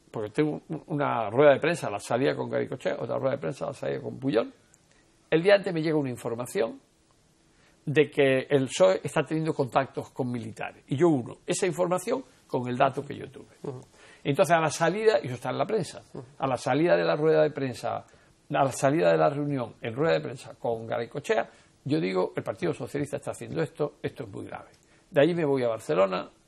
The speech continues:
Speaker 1: entrevista con Pujol y vuelvo a repetir lo mismo. Al día siguiente, los dirigentes del psoe se caían,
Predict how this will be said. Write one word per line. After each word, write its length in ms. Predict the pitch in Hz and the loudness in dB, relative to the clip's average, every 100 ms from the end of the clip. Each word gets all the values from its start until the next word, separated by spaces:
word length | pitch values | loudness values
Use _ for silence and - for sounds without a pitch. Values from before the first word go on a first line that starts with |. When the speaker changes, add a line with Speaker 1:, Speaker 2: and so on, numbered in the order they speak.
| _ | _
Speaker 1:
entrevista 380 | - 117 156 151 | -10 -2 -2 -2
con 200 | 131 127 - _ | -8 -8 -14 _
Pujol 340 | 131 127 151 - _ _ - | -8 -2 -2 -4 _ _ -6
y 80 | 131 | -4
vuelvo 400 | 117 151 139 127 | 8 8 8 2
a 20 | |
repetir 420 | 117 110 107 120 | -6 -10 -8 -8
lo 120 | 113 110 | -8 -12
mismo. 240 | 104 - _ _ _ _ _ - _ - | -16 -20 _ _ _ _ _ -20 _ 0
Al 120 | 143 | 2
día 100 | 214 | 2
siguiente, 680 | 220 240 226 240 226 294 294 _ - _ _ - | 0 -2 -2 -2 -4 -8 -8 _ -20 _ _ -6
los 160 | 131 | -4
dirigentes 420 | 147 135 - 208 196 | -2 -4 -4 -4 -2
del 140 | 170 | -4
psoe 200 | - 180 | -6 -8
se 240 | - 156 - | -6 -10 -6
caían, 480 | 127 143 180 139 | -2 -2 -2 -4